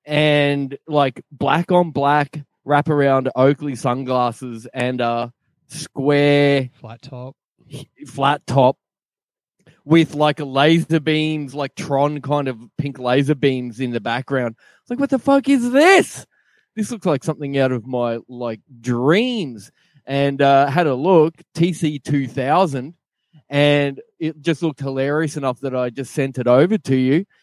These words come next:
Speaker 1: And hey, here we are talking about it. Again, like Rotor ads, raising awareness to movies that should be watched the world over.
Speaker 2: So this is a nineteen ninety-three, uh, straight to video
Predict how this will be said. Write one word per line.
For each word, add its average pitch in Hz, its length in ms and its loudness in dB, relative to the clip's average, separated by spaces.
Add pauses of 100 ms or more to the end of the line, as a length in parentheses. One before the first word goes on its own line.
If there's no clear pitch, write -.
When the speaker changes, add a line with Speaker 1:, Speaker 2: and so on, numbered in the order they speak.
(220)
Speaker 1:
And 165 160 2
hey, 156 440 0 (160)
here 208 260 0
we 175 120 6
are 147 180 4
talking 190 480 0
about 131 340 0
it. 147 100 -4 (300)
Again, 160 420 -2
like 170 280 -4
Rotor 147 560 2
ads, 127 320 -6
raising 156 800 2
awareness 135 880 0 (460)
to 135 140 -2
movies 131 560 0
that 113 180 -6
should 131 300 -6
be 120 100 -4
watched 110 560 -8 (460)
the 110 180 6
world 98 380 0
over. 87 340 -4 (220)
Speaker 2:
So 120 160 -2
this 123 180 2
is 147 140 4
a 131 80 2
nineteen 120 640 0
ninety-three, 104 1080 -2 (380)
uh, 98 220 -2
straight - 460 -2
to 117 120 0
video 95 800 -2